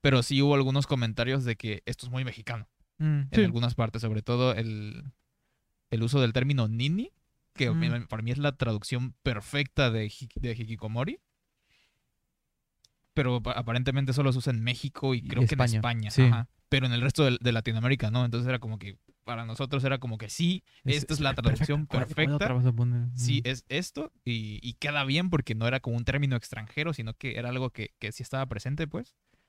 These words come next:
Speaker 1: Pero, pues, a la gente de otros países de Latinoamérica que, que, que vieron y escucharon este anime, pues, como que sí fue,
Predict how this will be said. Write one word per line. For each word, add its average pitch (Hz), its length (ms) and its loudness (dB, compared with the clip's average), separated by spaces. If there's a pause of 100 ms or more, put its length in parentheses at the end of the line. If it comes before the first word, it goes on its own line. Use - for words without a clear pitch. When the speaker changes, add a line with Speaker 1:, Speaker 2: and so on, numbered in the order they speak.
(320)
Speaker 1:
Pero, 143 300 2
pues, 120 240 -4
a - 80 -8
la 104 140 -6
gente 123 420 -2
de 110 140 -4
otros 120 240 -2
países 120 500 0
de 110 260 -4
Latinoamérica 117 600 -4
que, 107 240 -12
que, 107 400 -10 (380)
que 110 120 -4
vieron 131 320 2
y 107 60 -8
escucharon 123 420 -4
este 123 180 0
anime, 139 320 0
pues, 104 160 -8
como 104 220 -14
que 104 100 -14
sí 110 140 -10
fue, 110 340 -8